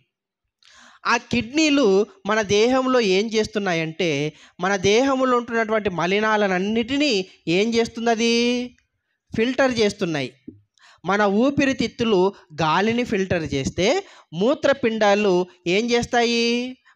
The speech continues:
మన దేహంలో ఉంటున్నటువంటి మలినాలన్నిటినీ ఫిల్టర్ చేసి వాటన్నిటినీ బయటికి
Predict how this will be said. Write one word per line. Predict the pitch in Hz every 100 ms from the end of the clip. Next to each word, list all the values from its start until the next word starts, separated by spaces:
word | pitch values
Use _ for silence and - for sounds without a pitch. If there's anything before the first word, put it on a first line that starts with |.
| 147
మన | 151
దేహంలో | 147 156 180 196 202 202
ఉంటున్నటువంటి | 202 196 196 190 190
మలినాలన్నిటినీ | 156 143 160 180 180 180 170 170 208 233 254 294 370 269 185 _ _ _ -
ఫిల్టర్ | 170 185 208 196 180
చేసి | 170 170 185 156 160 160 - -
వాటన్నిటినీ | 143 147 147 156 180 180 185 165 156 160 _ 131
బయటికి | 131 151 151 165 294